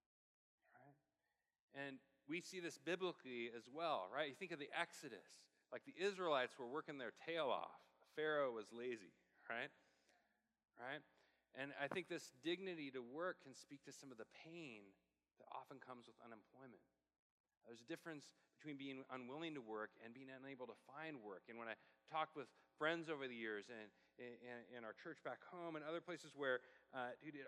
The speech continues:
often can come with a sense of, "Man, I, I, I've got something I wanna contribute, I wanna bring to the table, and I don't have a, an avenue for it." Well, we wanna be as a church a place that creates avenues, that your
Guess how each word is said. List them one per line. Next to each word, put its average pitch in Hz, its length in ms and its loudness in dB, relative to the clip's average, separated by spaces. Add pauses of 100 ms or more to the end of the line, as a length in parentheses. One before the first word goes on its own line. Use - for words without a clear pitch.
often 151 320 0
can 131 160 -12
come 160 160 -6
with 143 120 -8
a 123 80 -6
sense 147 200 -12
of, 120 120 -14
"Man, 151 120 -6
I, 113 80 -4
I, 120 400 -4
I've 113 80 -4
got 143 160 -2
something 160 320 -10
I 143 80 -10
wanna 135 240 -10
contribute, 123 640 -14 (560)
I - 80 -20
wanna 139 160 -2
bring 139 200 -8
to 123 60 -10
the 117 140 -14
table, 127 480 -6 (1040)
and 117 80 -10
I 120 80 -8
don't 143 120 -6
have 131 120 -4
a, 110 100 -6 (300)
an 117 40 -10 (200)
avenue 117 280 -14 (120)
for 78 80 -20
it." - 160 -20 (1300)
Well, 120 120 -6
we 143 80 -4
wanna 165 240 0
be 151 160 -4
as 131 80 -10
a 117 120 -16
church 135 440 -12
a - 100 -20 (100)
place 139 400 -10
that 113 240 -4 (800)
creates 147 280 -10
avenues, 117 600 -2 (640)
that 113 160 -6
your 127 160 -10